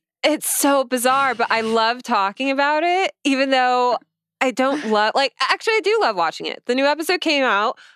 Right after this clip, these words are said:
I can't wait to go home and watch it this evening, but not because I,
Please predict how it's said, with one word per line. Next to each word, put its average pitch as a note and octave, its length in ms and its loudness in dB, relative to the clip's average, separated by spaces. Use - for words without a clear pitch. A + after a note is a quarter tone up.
I A3 60 -4
can't A3+ 240 0
wait C4 100 0
to F4 80 -2
go E4 140 0
home A3+ 340 -2
and C#4 80 -2
watch F4 240 0
it D4 80 -6
this G#3+ 160 -4
evening, D#3+ 540 -4
but B3 340 2
not C#4+ 280 0
because D4+ 280 -2
I, B3+ 100 2